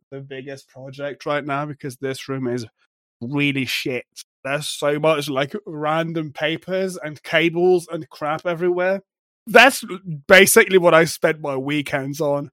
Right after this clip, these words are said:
Like, it's really bad. Like, like, we've lived here for, like, eleven years now.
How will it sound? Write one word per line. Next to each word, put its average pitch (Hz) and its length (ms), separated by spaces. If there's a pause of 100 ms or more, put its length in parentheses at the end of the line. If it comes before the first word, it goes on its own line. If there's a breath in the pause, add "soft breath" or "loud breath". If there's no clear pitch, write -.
(400)
Like, 175 220
it's 214 160
really 165 420
bad. 160 400
Like, 160 220 (300)
like, 156 240 (840)
we've 180 220
lived 190 260
here 196 100
for, 202 140
like, 180 140 (360)
eleven 180 440
years 180 360
now. 196 420